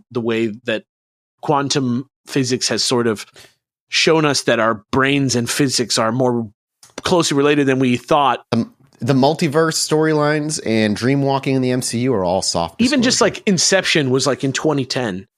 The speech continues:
Speaker 2: Yeah, man.
Speaker 1: And the way that we
Speaker 2: Yeah.
Speaker 1: think about reality now versus the way that we think about reality in twenty ten is, like, totally
Speaker 2: Yeah.
Speaker 1: different.
Speaker 2: Oh, yeah. A hundred percent.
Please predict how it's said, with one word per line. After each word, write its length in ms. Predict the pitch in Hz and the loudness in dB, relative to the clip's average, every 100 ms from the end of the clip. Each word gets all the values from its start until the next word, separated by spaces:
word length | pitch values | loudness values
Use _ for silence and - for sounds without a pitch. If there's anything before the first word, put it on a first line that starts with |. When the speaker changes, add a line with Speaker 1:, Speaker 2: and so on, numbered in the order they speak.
| - | 0
Speaker 2:
Yeah, 220 | 151 - | 2 2
man. 140 | 170 | 2
Speaker 1:
And 80 | 160 | 2
the 40 | |
way 140 | 170 190 | 4 4
that 100 | 196 | 4
we 40 | 170 | 2
Speaker 2:
Yeah. 40 | |
Speaker 1:
think 240 | 180 208 190 | 0 0 2
about 320 | 170 139 - | 2 0 0
reality 500 | 156 151 147 156 139 | 0 2 2 2 0
now 380 | 131 139 135 117 | 2 2 2 0
versus 340 | 110 127 - 127 | 0 -2 -2 0
the 60 | |
way 100 | 131 | 0
that 60 | 131 | 0
we 80 | 131 | 0
think 160 | 139 | -2
about 180 | 127 117 | -2 0
reality 340 | 123 123 123 | 0 0 0
in 60 | 120 | -2
twenty 300 | 117 135 123 | -2 -2 -2
ten 320 | 120 131 127 | -2 -4 -2
is, 100 | 104 | -2
like, 140 | 98 - | -6 -4
totally 340 | 135 127 117 | -2 0 0
Speaker 2:
Yeah. 80 | 131 | -2
Speaker 1:
different. 300 | 117 - - _ | -4 -8 -20 _
Speaker 2:
Oh, 120 | - | -6
yeah. 240 | 175 143 151 | -4 -4 -6
A 80 | - | -6
hundred 180 | 101 139 | -6 -4
percent. 360 | 87 - 67 | -6 -10 -14